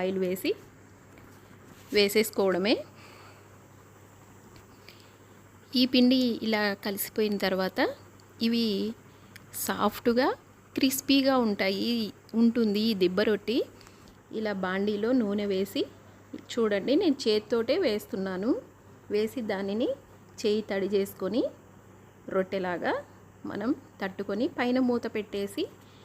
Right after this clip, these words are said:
హై ఫ్లేమ్లో కాకుండా మీడియం ఫ్లేమ్లో, లేదంటే ఇంకొంచెం లో ఫ్లేమ్ పెట్టైనా ఎక్కువసేపు కాలనివ్వాలి. అప్పుడు ఇది ఎర్రగా కాలి క్రిస్పీగా, కొంచెం మెత్తగా,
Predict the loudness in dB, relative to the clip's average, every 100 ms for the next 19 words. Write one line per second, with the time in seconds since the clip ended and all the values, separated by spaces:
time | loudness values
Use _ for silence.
0 | -20 -20 -20 -20 -20 -20 -4 2 2 2
1 | 4 6 6 2 0 -2 -2 -2 -2 2
2 | 6 6 4 2 2 2 2 0 0 0
3 | 0 -2 -4 -12 -20 -20 -20 -20 -20 -20
4 | -20 -20 -12 -2 0 2 2 2 2 0
5 | 4 4 4 4 4 4 2 2 0 0
6 | -2 -4 -4 -2 2 2 2 -2 0 0
7 | 2 -2 -4 -6 -4 -2 -2 0 -2 0
8 | -2 -4 -14 -20 -16 -4 -4 0 0 0
9 | 0 0 0 0 -2 0 0 0 0 0
10 | 0 0 -2 -2 -6 -6 -2 -2 0 -2
11 | -2 -4 -10 -20 -20 -20 -6 -4 0 0
12 | 2 0 -2 -2 0